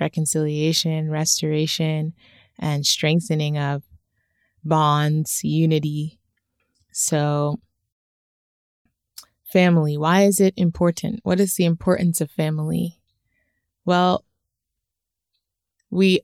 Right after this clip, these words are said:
have often heard it said that family is the most basic unit of a society.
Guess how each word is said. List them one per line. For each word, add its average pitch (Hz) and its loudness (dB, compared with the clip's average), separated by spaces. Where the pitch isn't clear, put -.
have 180 0
often 185 2
heard 180 4
it 170 2
said 165 2
that 156 0
family 165 2
is 160 2
the 156 4
most 160 2
basic 165 2
unit 156 2
of 147 0
a 151 2
society. 147 -4